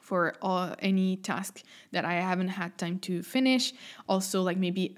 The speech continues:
an hour every day. You know, maybe you think you'll need only two hours to write a report, uh, like, your report, sorry, um, but then you end up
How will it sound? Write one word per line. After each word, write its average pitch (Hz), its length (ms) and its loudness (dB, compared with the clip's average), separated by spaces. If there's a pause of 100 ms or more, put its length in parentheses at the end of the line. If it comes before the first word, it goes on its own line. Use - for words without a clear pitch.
an 185 180 0
hour 190 380 4
every 185 240 2
day. 190 480 2 (640)
You 185 140 -2
know, 175 120 0 (120)
maybe 190 260 2
you 202 160 6
think 202 420 2
you'll 185 260 4
need 185 360 2
only 180 220 -2
two 220 240 2
hours 208 360 4
to 190 180 -6
write 185 420 -2
a 180 80 -6
report, 214 580 0
uh, 180 200 -4
like, 180 240 -4
your 175 360 -2 (140)
report, 214 680 -2 (500)
sorry, 180 400 -2
um, 185 560 2
but 185 320 0
then 190 260 0
you 185 140 2
end 185 180 0
up 170 120 0